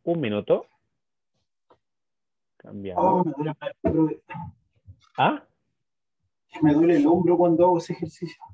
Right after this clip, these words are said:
Speaker 2: Como que se me cansa.
Speaker 1: Si quiere-, si quieres hacerlo con el brazo extendido, si es que te acomoda más.
Speaker 2: No, no, no, me acomoda más así.
Speaker 1: Ah, ya.
Speaker 2: Sí, lo que pasa es que se me cansa.
Speaker 1: Ah,
Speaker 2: Como
Speaker 1: ya.
Speaker 2: que trabajo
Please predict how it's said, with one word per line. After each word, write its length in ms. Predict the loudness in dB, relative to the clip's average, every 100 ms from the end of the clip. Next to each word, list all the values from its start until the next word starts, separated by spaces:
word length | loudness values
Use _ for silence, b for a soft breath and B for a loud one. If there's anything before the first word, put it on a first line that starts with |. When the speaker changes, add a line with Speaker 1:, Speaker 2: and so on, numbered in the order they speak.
| _
Speaker 2:
Como 260 | -12 -12 -12
que 60 |
se 120 | -16 -18
me 100 | -12
cansa. 240 | -10 -4
Speaker 1:
Si 60 | 0
quiere-, 220 | 0 -2
si 80 | -2
quieres 300 | 0 2 0
hacerlo 280 | 0 0
con 120 | 2 2
el 60 |
brazo 220 | 2 0
extendido, 480 | -2 -2 0 0 0 -6
si 60 |
es 60 | -2
que 120 | 0
te 60 | 0
acomoda 320 | 0 0 -2
más. 160 | -4 -10 _ _ _ _ _ -16 B B B _ -2
Speaker 2:
No, 200 | 2 4
no, 80 |
no, 200 | 4 2
me 100 | 0
acomoda 320 | -2 0 0 2
más 160 | 0
así. 260 | 0 -4 -8 _ _ -18 -2
Speaker 1:
Ah, 100 | 2
ya. 360 | 2 2 -4 -8 _ _ _ _ _ _ _ _ _ _
Speaker 2:
Sí, 140 | -6
lo 100 | -4
que 100 | -2
pasa 220 | -4 -4
es 60 | -14
que 100 | -16
se 140 | -16
me 100 | -14
cansa. 320 | -4 -4 -4 _ _ _ _ _ _ _ _ -4
Speaker 1:
Ah, 100 | 0
Speaker 2:
Como 100 | 2
Speaker 1:
ya. 80 | 0
Speaker 2:
que 80 | -6
trabajo 380 | -8 -6 -8